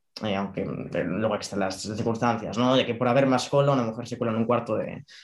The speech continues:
de hombres, pero en la mayoría de los casos, quien está en ellos y recibe una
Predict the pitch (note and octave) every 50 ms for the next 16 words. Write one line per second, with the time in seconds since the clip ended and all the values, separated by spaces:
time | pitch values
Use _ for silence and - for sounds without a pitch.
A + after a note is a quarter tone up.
0 | - _ _ - G#2+ A2 A2+ B2 C3 B2+ A#2 G#2+ G#2 - - A2+ A2+ G#2+ G#2 A2
1 | A#2 A#2 A#2+ A#2+ A#2+ A#2+ - C#3 C3+ C3+ - D3 C#3+ - - - - G#2 G#2 G2
2 | - - A#2 A2 A2 A2+ B2 B2+ B2 C3+ D3 C#3+ - G#2+ G#2+ A2 - B2 A#2 A#2
3 | A#2 A2 G#2 -